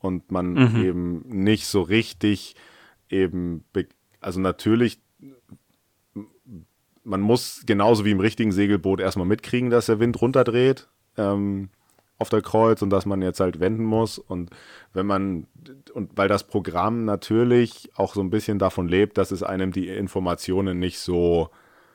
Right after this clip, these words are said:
Speaker 1: aufs Auge bindet, sag ich mal,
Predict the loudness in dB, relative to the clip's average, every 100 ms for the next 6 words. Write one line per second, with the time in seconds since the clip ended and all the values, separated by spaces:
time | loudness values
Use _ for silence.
0 | _ _ _ _ _ _ -2 -2 0 4
1 | 6 6 4 2 0 -8 -12 -18 -6 -4
2 | -4 -6 -8 -6 -8 -10